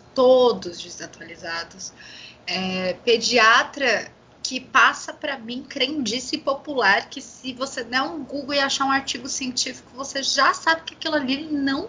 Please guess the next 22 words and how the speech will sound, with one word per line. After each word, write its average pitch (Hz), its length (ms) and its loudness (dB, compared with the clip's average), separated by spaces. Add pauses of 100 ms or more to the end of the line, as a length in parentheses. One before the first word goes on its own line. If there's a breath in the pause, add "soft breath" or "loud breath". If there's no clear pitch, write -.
(240)
funciona, 240 680 -2
que 233 200 -6
não 185 380 0
existe, - 960 0
e 190 60 -4
o - 20 -2
pediatra 220 560 0
insiste. - 840 -2 (600 loud breath)
É... 202 800 2 (580)
trazendo 247 460 2
até - 180 -2
pra 294 220 -2
área 262 260 4
da 247 140 0
Mi, 220 400 0
né, 208 280 -2 (140)
esses 214 380 -4
dias, 233 580 -2 (220)
eu... 202 220 -6 (140)
esses 185 320 -4
dias 247 260 -2
não 170 300 -4